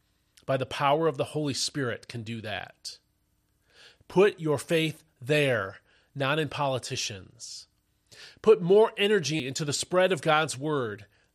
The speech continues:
than in the election of a candidate or in getting legislation passed. God works through his word in human hearts, and he does so in small towns and in large cities too. So let's focus our efforts there,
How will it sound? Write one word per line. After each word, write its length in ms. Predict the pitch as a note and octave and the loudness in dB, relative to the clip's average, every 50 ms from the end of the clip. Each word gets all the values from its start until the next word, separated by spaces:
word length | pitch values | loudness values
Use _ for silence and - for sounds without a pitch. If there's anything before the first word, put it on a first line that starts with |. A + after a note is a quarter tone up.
| _ | _
than 160 | C3 C#3+ D3 D3+ | -4 -4 -2 -2
in 160 | D#3 D#3+ D#3+ | -2 -2 0
the 100 | D#3 D3+ | 0 0
election 560 | C#3+ C#3 D3+ D#3 - - - C#3 A#2 G2+ F#2 - | 2 2 2 2 2 0 -4 -4 -6 -8 -10 -12
of 100 | B2+ C3+ | -12 -12
a 40 | B2 | -12
candidate 760 | - - - D#3 D3+ C#3 B2 G#2+ G2 - - - - - - _ _ _ _ _ _ _ _ _ | -12 -8 -6 -4 -4 -4 -6 -8 -8 -12 -14 -16 -20 -20 -20 _ _ _ _ _ _ _ _ _
or 140 | - C#3 C3+ | -8 -6 -6
in 80 | B2+ | -4
getting 320 | A#2+ C#3+ D#3+ D3+ D3 C3+ B2 | -2 -2 0 0 0 0 0
legislation 760 | B2+ C3 B2 A#2+ C3 - - - C3 B2 A#2 - - A#2+ A2 | 0 0 0 0 -2 -4 -4 -4 -4 -4 -4 -6 -10 -10 -10
passed. 720 | - - A#2+ A2 G2+ F2+ F2 - - - - - - - - _ _ _ _ _ _ _ _ _ _ _ - | -10 -8 -8 -8 -8 -8 -10 -10 -10 -10 -10 -10 -12 -16 -20 _ _ _ _ _ _ _ _ _ _ _ -2
God 320 | C#3+ D#3 D#3 E3+ F3 D3+ | 2 4 4 4 4 2
works 300 | C#3 F3 F3+ D#3 - - | 0 -2 -2 -2 -4 -6
through 180 | - F3 F3 D#3 | -4 -4 -4 -4
his 200 | C3 D3+ C#3+ B2 | -2 -4 -6 -6
word 460 | B2 C#3 D3 C#3 B2+ A#2 G#2+ G2+ G2+ - - | -4 -2 -2 0 0 -2 -6 -8 -14 -14 -12
in 140 | - C3+ | -10 -10
human 280 | A#2+ A#2 C#3+ D3+ C#3+ C3 | -8 -6 -4 -4 -4 -4
hearts, 560 | A2 - C3 B2+ A2+ - - - - - - - | -6 -6 -6 -6 -6 -8 -10 -12 -10 -12 -10 -10
and 80 | - C#3+ | -8 -6
he 80 | C#3+ C3+ | -6 -4
does 260 | A#2 D3+ D3+ D3+ - | -2 -2 -2 -2 -2
so 280 | - - C#3+ C3 B2 | -2 0 0 -2 -2
in 100 | A2 A#2+ | -4 -6
small 360 | A#2 - - D3+ C#3 C#3 D3 D3+ | -8 -8 -6 -4 -2 -4 -4 -4
towns 480 | - D#3 C#3 B2+ C3 C#3 D3+ C#3+ - - - | -6 -6 -6 -4 -4 -6 -6 -8 -12 -12 -10
and 180 | C3+ C#3 C#3 | -8 -6 -6
in 80 | C#3 C3+ | -6 -6
large 280 | C3 A#2+ A#2+ B2 A#2+ - | -4 -4 -4 -4 -4 -4
cities 400 | - - B2 A#2 A#2 A2+ - - | -6 -6 -6 -8 -8 -8 -8 -8
too. 380 | - B2+ A#2 G2 F#2 - - - _ _ _ _ _ _ _ _ _ _ _ _ - | -8 -10 -10 -12 -12 -16 -20 -20 _ _ _ _ _ _ _ _ _ _ _ _ -12
So 140 | - - C#3+ | -8 -4 -2
let's 180 | E3 F3+ - | -2 -2 0
focus 400 | - - F#3+ F#3 F#3 F3 D3+ - | 0 0 0 0 0 -2 -2 -2
our 140 | D3 C3+ C3+ | -2 -2 -2
efforts 320 | C#3 - - C3+ - - | -2 -4 -8 -10 -12 -10
there, 420 | - D3 D3 C3 A2 - - - | -6 -4 -4 -4 -4 -6 -10 -18